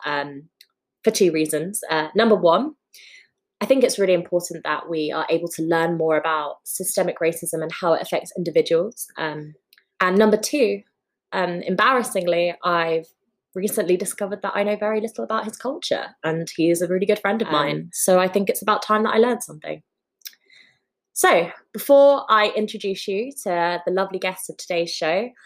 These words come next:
Speaker 1: um, I do wanna do a quick disclaimer and speak about something that I think relates quite importantly to this discussion.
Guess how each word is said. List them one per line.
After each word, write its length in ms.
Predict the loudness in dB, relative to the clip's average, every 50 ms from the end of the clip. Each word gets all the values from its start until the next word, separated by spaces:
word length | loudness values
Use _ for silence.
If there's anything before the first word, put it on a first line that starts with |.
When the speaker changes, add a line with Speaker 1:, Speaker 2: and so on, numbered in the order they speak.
| _ _ _ -2
Speaker 1:
um, 340 | 0 0 0 -2 -4 -6 -4 -2
I 80 | -2
do 180 | -2 -2 0 2
wanna 140 | 2 2 2
do 100 | 2 -2
a 60 | -4
quick 260 | -4 -6 -10 -6 -6
disclaimer 600 | -6 -6 -4 -2 0 2 2 2 2 2 0 0 -2
and 100 | -4 -6
speak 280 | -4 -2 -2 -2 -2
about 220 | -4 -6 -6 -4 -4
something 420 | -6 -6 -4 -4 -4 -4 -4 -4 -2
that 260 | 0 0 2 0 0 -2 -6 -8 -8
I 100 | -6 -6 -2
think 260 | -2 0 0 0 -2 -2
relates 400 | 0 2 2 2 0 -2 -4 -10
quite 260 | -12 _ _ -6 -4 -4
importantly 600 | -6 -6 -4 -4 -4 -2 -4 -6 -6 -6 -8 -8
to 140 | -8 -10 -10
this 140 | -12 -12 -12
discussion. 640 | -12 -10 -10 -10 -8 -8 -8 -8 -8 -6 -6 -8